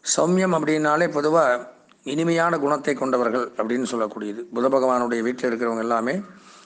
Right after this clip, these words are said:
அமைதியா இருக்கக்கூடியவர்கள், இனிமையான குணம் கொண்டவர்கள், கடிந்து பேச மாட்டார்கள். யாராருன்னா மிதுன ராசியும் இந்த கன்னி ராசியும். அப்பேற்பட்ட அந்த பகவான-, புத பகவானுடைய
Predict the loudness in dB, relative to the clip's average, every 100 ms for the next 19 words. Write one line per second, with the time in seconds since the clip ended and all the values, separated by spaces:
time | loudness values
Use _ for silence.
0 | -14 -4 0 0 2 2 0 -2 -2 0
1 | 0 0 -2 -4 -16 -6 -2 0 0 2
2 | 0 0 0 -2 0 0 0 -2 -2 0
3 | 0 0 0 0 0 0 -2 -2 -4 -10
4 | _ _ _ _ -20 -4 0 4 4 2
5 | 0 0 0 2 2 2 0 -2 -4 -4
6 | -2 -2 -2 -4 -6 -8 -16 _ _ _
7 | _ _ _ _ _ -20 _ -20 -20 _
8 | -20 -20 -20 -20 -20 _ _ _ _ -14
9 | -2 0 2 0 0 0 2 4 4 2
10 | 0 -2 2 4 4 4 4 2 2 2
11 | 0